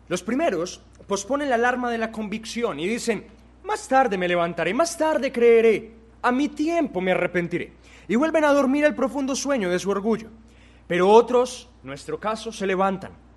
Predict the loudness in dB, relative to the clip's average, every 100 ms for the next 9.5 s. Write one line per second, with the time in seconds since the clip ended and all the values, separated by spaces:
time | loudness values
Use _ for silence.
0 | _ -20 -20 _ -20 -20 _ -12 -12 -12
1 | -6 -2 -2 -2 -8 -10 -18 _ -4 -4
2 | -2 -2 0 0 0 -2 -8 -14 -20 _
3 | _ -14 -12 -8 -6 -6 -6 -8 -12 -20
4 | _ _ _ _ _ -20 -20 -20 _ -10
5 | -6 -4 -4 -4 -4 -8 -8 -10 -12 -16
6 | -20 _ -20 -20 -20 -20 -20 _ _ -4
7 | -4 -8 -2 -2 -2 0 0 0 -4 -6
8 | -6 -6 -6 -6 -6 -6 -8 -10 -16 -18
9 | -18 -16 -16 -16